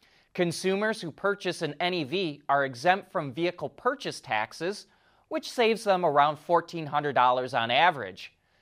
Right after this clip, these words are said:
China first started offering the tax breaks in twenty fourteen to help spur E V growth, but it wants to eventually eliminate the incentives because it doesn't want automakers relying on them to sell N E Vs.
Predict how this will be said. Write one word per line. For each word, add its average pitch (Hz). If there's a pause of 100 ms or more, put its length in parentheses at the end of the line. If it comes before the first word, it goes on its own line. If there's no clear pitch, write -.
(200)
China 170
first 180
started 156
offering 156
the 117
tax 160
breaks 160
in 123
twenty 147
fourteen 180 (380)
to 185
help 226
spur 254
E 208
V 196
growth, 208 (640)
but 226 (160)
it 160
wants 165
to 139
eventually 139
eliminate 151
the 123
incentives 123 (380)
because 151
it 147
doesn't 156
want 131
automakers 123 (100)
relying 139
on 110
them 117
to 160
sell 127
N 123
E 131
Vs. 113